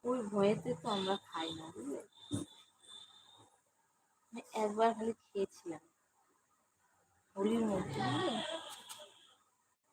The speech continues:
খুব মানে ইচ্ছা হয়েছিল হাঁসের মাংস খাবো, খুব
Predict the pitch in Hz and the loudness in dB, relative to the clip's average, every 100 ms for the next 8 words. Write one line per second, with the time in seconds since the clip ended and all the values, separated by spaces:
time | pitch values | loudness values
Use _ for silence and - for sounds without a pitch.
0 | _ _ - 294 302 269 262 254 - - | _ _ 0 4 4 6 4 4 2 -2
1 | 247 247 - 226 220 208 220 214 214 214 | 0 0 -2 -4 -4 -4 -4 -2 0 -2
2 | 208 196 185 - _ _ _ _ _ _ | -4 -6 -6 -12 _ _ _ _ _ _
3 | _ _ _ _ _ _ _ _ _ _ | _ _ _ _ _ _ _ _ _ _
4 | _ _ _ _ - 294 | _ _ _ _ -4 -4